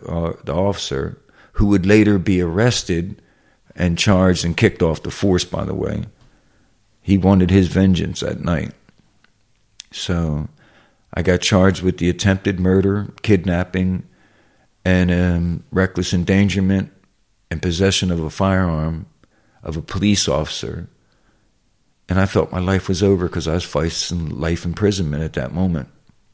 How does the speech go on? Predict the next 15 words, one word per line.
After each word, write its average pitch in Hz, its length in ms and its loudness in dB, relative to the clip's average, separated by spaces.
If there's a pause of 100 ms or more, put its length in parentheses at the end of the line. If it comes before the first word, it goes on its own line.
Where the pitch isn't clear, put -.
(2000)
So - 160 -8
they 87 100 0
throw 92 260 2
me 92 160 2
in 90 120 2
jail. 92 480 -2 (640)
I - 100 -10
go 90 220 2
through 87 220 -6
drug 90 280 0
withdrawals 90 520 -2
and 87 100 0
I 85 60 0
lose 98 380 0
it. - 140 -8